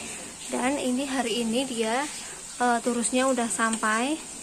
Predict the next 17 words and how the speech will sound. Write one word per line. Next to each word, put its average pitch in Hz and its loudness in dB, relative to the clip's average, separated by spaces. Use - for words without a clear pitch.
Aku 269 -4
pesen 285 2
yang 247 2
panjang 240 0
seperti 240 0
ini 254 2
ya, 233 -2
guys. 247 -2
Turus 277 2
itu 285 0
macam-macam, 262 2
jadi 226 -2
dia 247 2
itu 285 -2
jenisnya 262 0
ada 254 -2
yang 226 0